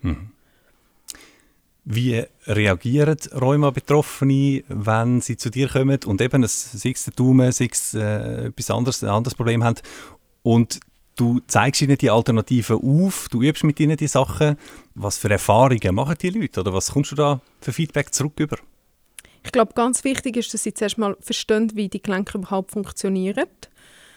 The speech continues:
Speaker 2: Das ist ja, wir haben so viele verschiedene Gelenke und die funktionieren alle ein bisschen anders. Und gerade das Daumengelenk ist vielen nicht so bekannt, wie's, wie's funktioniert. Und dann kommt so zuerst mal der Aha-Effekt,
Speaker 1: Mhm.
Speaker 2: was es auch braucht, dass man das Gelenk überhaupt kann richtig einsetzen kann.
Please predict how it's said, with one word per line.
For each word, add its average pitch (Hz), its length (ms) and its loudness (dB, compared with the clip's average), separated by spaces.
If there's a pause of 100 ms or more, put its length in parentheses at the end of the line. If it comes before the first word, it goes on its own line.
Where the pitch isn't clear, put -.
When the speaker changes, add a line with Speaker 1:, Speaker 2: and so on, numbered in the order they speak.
(120)
Speaker 2:
Das 214 160 -6
ist 220 120 -4
ja, 208 80 0
wir 202 140 -2
haben 202 140 -2
so 254 160 0
viele 269 160 0
verschiedene 233 480 0
Gelenke 214 420 -2
und 220 80 -12
die 233 60 -4
funktionieren 202 540 -4 (100)
alle 202 140 2
ein 202 60 0
bisschen 175 180 -4
anders. 214 520 -6 (640)
Und 214 160 -4
gerade 233 100 0
das - 140 -6
Daumengelenk 226 680 -2 (260)
ist - 140 -10
vielen 202 240 0
nicht 190 180 -2
so 285 100 -4
bekannt, 262 520 -6
wie's, - 420 -8
wie's 240 180 -6
funktioniert. 269 880 -2 (480)
Und 226 100 -2
dann 226 60 2
kommt 247 160 0
so 240 100 0
zuerst 226 220 0
mal 220 120 2
der 208 240 0
Aha-Effekt, 196 1080 -2
Speaker 1:
Mhm. 87 260 -12 (240)
Speaker 2:
was 233 120 -4
es - 40 0
auch 214 120 6
braucht, 254 440 0
dass 240 120 -2
man 220 120 0
das 196 160 -4
Gelenk 202 320 -2
überhaupt 196 400 -4
kann 208 160 -6
richtig 208 400 -8
einsetzen 262 600 -6
kann. - 80 -20